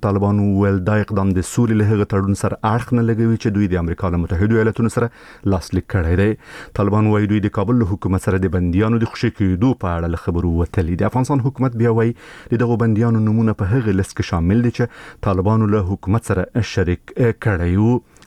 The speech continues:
افغان چارواکي دغه راز وایي له طالبانو سره د خبرو ور پرانیستی پرېږدي.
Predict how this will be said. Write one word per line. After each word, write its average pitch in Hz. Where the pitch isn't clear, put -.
افغان 98
چارواکي 95
دغه 92
راز 90
وایي 117
له 113
طالبانو 101
سره 98
د -
خبرو 98
ور 135
پرانیستی 95
پرېږدي. 85